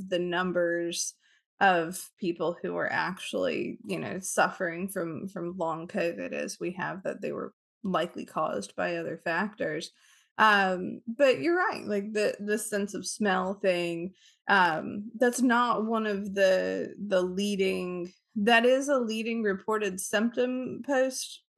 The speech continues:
um, you know, post case with covid. Um, but that's actually not one of the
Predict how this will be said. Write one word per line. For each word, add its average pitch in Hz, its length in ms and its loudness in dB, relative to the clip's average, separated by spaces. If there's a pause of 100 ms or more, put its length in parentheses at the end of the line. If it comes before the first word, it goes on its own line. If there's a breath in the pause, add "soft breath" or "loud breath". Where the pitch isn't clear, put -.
(100)
um, 196 460 0
you 202 160 -4
know, 190 320 -4 (260)
post 220 320 -2
case 226 300 -2
with - 180 -10
covid. 202 340 0 (560 soft breath)
Um, 214 680 2 (120)
but 220 400 2 (120)
that's 220 300 -4
actually 214 440 0
not 196 520 0 (420)
one 202 380 2
of 190 320 -6
the 185 520 -4